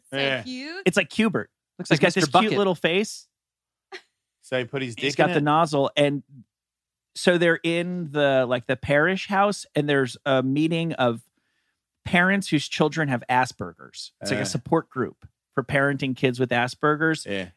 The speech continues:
Speaker 3: And one of the moms, like, goes to the bathroom or whatever and walks down a hall. And when she goes past, that guy is in his office. I don't know if he had a shirt
Speaker 2: With the
Speaker 3: on,
Speaker 2: door
Speaker 3: but
Speaker 2: open.
Speaker 3: pantless, wearing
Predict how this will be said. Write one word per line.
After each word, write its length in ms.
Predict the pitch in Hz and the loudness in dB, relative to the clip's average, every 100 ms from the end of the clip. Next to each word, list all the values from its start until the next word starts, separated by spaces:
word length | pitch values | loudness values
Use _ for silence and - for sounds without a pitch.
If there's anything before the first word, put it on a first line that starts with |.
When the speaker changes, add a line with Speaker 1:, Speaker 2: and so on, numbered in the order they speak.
| - | -2
Speaker 3:
And 120 | 143 | 2
one 120 | 151 147 | 4 4
of 60 | |
the 60 | 143 | 2
moms, 400 | 139 143 143 131 | 4 2 2 -2
like, 320 | 120 110 _ | -4 -6 _
goes 240 | 135 127 - | -6 -6 -4
to 60 | |
the 60 | 123 | -2
bathroom 460 | 120 127 - 131 123 | 0 0 0 0 2
or 100 | 120 | 0
whatever 320 | 123 120 123 | 2 0 0
and 100 | 117 | 0
walks 280 | 123 127 - | 2 2 0
down 180 | 131 123 | -2 -2
a 40 | |
hall. 300 | 110 131 139 | -2 0 0
And 80 | 127 | 0
when 80 | 127 | -2
she 140 | 127 | -4
goes 240 | 131 127 123 | -2 -2 -2
past, 380 | 135 131 123 127 | -2 0 0 -2
that 180 | 120 | 0
guy 240 | 147 139 131 | 2 2 2
is 180 | 127 113 | -2 0
in 180 | 135 156 | 0 0
his 140 | 180 | 2
office. 640 | 156 135 127 117 117 - - _ _ _ _ _ - | 2 2 0 -6 -6 -10 -12 _ _ _ _ _ -6
I 40 | |
don't 100 | 143 | 0
know 60 | 156 | 0
if 60 | 151 | 2
he 40 | |
had 60 | 135 | -2
a 40 | |
shirt 220 | 123 - 151 | 0 2 4
Speaker 2:
With 60 | |
the 60 | 120 | 4
Speaker 3:
on, 80 | 113 | 4
Speaker 2:
door 260 | 190 185 | 4 4
Speaker 3:
but 100 | 151 | 2
Speaker 2:
open. 240 | 113 87 - _ | -2 -10 -20 _
Speaker 3:
pantless, 720 | - 247 254 202 147 139 - - _ _ | 0 2 2 0 -2 -2 -8 -14 _ _
wearing 560 | 165 170 165 160 156 | 2 4 4 2 -2